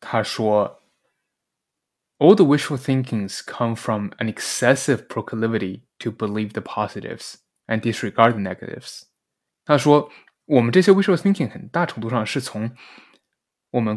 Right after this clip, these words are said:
过分的想要相信好的事情，然后去无视坏的事情而产生的。而他觉得我们能够去躲开这些问题的一些方式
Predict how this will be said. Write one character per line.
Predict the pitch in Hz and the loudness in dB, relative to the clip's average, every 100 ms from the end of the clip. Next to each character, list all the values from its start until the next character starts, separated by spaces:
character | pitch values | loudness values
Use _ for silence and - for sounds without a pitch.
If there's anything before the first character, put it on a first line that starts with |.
| - | -4
过 | - 214 113 | 4 6 6
分 | - 233 226 104 | 4 4 4 2
的 | - - _ - | -8 -16 _ -14
想 | - 123 104 - | -6 -4 -4 4
要 | 131 120 - - _ - | 6 6 4 -12 _ -14
相 | - - 127 135 | -4 2 2 2
信 | 127 - 98 _ _ | -4 -6 -8 _ _
好 | - - 107 | -6 -2 -4
的 | - | -4
事 | - 127 | -6 -6
情， | - - _ _ _ _ | -8 -16 _ _ _ _
然 | - 120 | 0 2
后 | 131 | 2
去 | |
无 | 117 104 | -2 -4
视 | - - | -4 -2
坏 | - 160 | 0 0
的 | |
事 | - | 0
情 | - - | -8 -14
而 | |
产 | - - | -14 -12
生 | - - | -12 -14
的。 | - - _ _ _ _ _ _ _ _ _ _ _ - | -16 -18 _ _ _ _ _ _ _ _ _ _ _ 2
而 | 135 | 2
他 | - 196 | 4 4
觉 | 165 | 6
得 | 143 - - _ _ _ _ _ | 4 2 -6 _ _ _ _ _
我 | 127 | 0
们 | 110 107 | 2 0
能 | 120 | 2
够 | 208 170 | 4 4
去 | 110 - 156 110 - - _ _ _ _ _ _ _ _ _ _ _ _ _ _ - | 2 -2 0 0 0 -8 _ _ _ _ _ _ _ _ _ _ _ _ _ _ -2
躲 | 113 98 | 0 0
开 | - 175 | 0 2
这 | 170 127 | 4 2
些 | 139 | 2
问 | 143 202 135 | 2 2 0
题 | 110 | -4
的 | - - _ _ - | -8 -10 _ _ -6
一 | 131 | -2
些 | 165 | 0
方 | 160 170 185 240 | 0 -2 0 -2
式 | - - - | -4 -10 -14